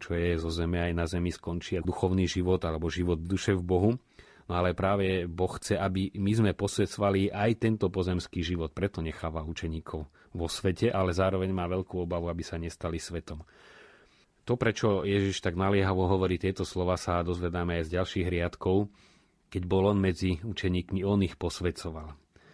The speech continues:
Tým, že Ježiš bol aj človek a zároveň aj Boh, to spojivo ľudstva, vesmíru, našej zeme, učeníkov s Otcom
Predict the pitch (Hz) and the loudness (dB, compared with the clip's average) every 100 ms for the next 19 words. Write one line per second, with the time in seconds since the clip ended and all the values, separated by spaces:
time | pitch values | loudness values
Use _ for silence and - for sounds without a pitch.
0 | - - _ 104 107 104 95 80 _ 101 | -20 -20 _ 0 2 4 2 0 _ -2
1 | 98 104 87 92 92 92 101 117 - 139 | 2 2 0 0 0 2 0 0 2 0
2 | 98 87 87 85 95 113 110 98 90 87 | 0 -2 -4 0 0 0 0 0 -2 -4
3 | 85 87 95 - - - - 92 - - | 0 0 0 -6 -16 -20 -6 -4 -4 2
4 | 104 123 110 92 - _ - 90 110 - | 4 6 4 0 -2 _ -6 -2 -2 -4
5 | 101 90 85 - _ _ - 92 - 98 | -2 0 -2 -10 _ _ -8 -6 -2 0
6 | 92 82 80 92 - 98 87 87 82 78 | 0 -2 -4 -6 0 0 0 -2 -2 -2
7 | 92 95 92 87 - 87 85 92 - - | -4 0 0 0 -2 -2 0 -2 -2 0
8 | 95 | 0